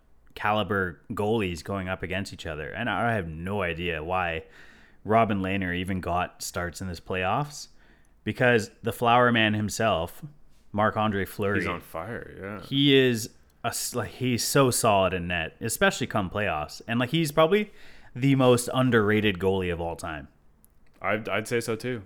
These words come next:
Speaker 1: You know,
Speaker 2: Yeah.
Speaker 1: like, w-, with, with
Speaker 2: He's
Speaker 1: his, with his resume, with how much he's won, he's won at every stop of, like, uh, like, in terms of his professional career.
Speaker 2: Yeah.
Speaker 1: Everywhere he's gone, he's won. So
Speaker 2: Team Canada, Pittsburgh,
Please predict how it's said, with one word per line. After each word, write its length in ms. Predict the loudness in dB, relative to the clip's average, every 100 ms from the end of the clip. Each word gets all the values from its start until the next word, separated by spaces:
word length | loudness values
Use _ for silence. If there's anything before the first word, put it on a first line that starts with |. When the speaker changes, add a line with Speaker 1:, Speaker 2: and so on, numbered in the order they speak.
| -6
Speaker 1:
You 80 | -2
know, 180 | 0
Speaker 2:
Yeah. 60 | 0
Speaker 1:
like, 260 | -2 -4 -8
w-, 280 | -6 -4
with, 260 | -2 -4 -4
with 200 | 2 2
Speaker 2:
He's 80 | 6
Speaker 1:
his, 360 | 6 4 0 -6 -14 -18 -20 _ -20 -18 -20 -12
with 220 | -4 0
his 200 | 2 2
resume, 580 | 2 -2 0 2 2 2
with 160 | 0 0
how 120 | 0
much 180 | 0 0
he's 180 | -2 -4
won, 460 | -6 -4 -2 -4 -8 -20 -14 0
he's 180 | 2
won 280 | 4 4 4
at 80 | 4 2
every 300 | -2 0 -2
stop 480 | -2 -2 -2 -4 -14 -18 _ _ -20 _ -20 -20 -16 -4
of, 200 | -4 -2
like, 420 | -8 -4 -4 -2
uh, 200 | 0 0 -2
like, 160 | -8 -10 -16 -16 -18 -18 -14 -8
in 80 | -2
terms 260 | 0 0
of 140 | 0 0
his 200 | -4 -4
professional 500 | -4 -2 -2 -2 -6
career. 560 | -4 -2 0 -2 -4 -12
Speaker 2:
Yeah. 200 | -10 -6 0
Speaker 1:
Everywhere 320 | 2 6 6
he's 140 | 6
gone, 200 | 4 0 0
he's 140 | -2
won. 300 | -6 -6 -8
So 260 | -6 -6 -6
Speaker 2:
Team 180 | -8
Canada, 560 | -8 -6 -6 -4 -4 -4
Pittsburgh, 640 | -8 -12 -4 -2 -2 -6